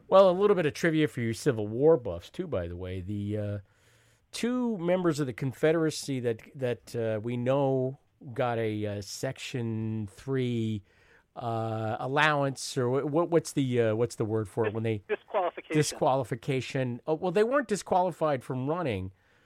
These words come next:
Speaker 1: but apparently in the nineteen seventies, Jefferson Davis and Robert E. Lee were basically, um, they were basically, s-, uh,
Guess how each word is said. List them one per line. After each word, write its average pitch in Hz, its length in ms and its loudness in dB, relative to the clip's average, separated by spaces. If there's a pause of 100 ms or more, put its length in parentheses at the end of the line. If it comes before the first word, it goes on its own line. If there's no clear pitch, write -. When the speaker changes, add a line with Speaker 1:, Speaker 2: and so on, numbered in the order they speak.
(280)
Speaker 1:
but 151 120 4
apparently 196 460 0
in 170 60 2
the 151 100 4
nineteen 151 360 0
seventies, 147 440 0
Jefferson 143 640 -2
Davis 127 520 0
and 113 140 -6
Robert 120 300 -2
E. 117 80 -2
Lee 120 480 0 (480)
were 123 100 2
basically, 117 1040 0
um, 107 640 -2 (640)
they 165 540 -2
were 160 120 2
basically, 165 340 2
s-, - 180 -4
uh, 143 560 0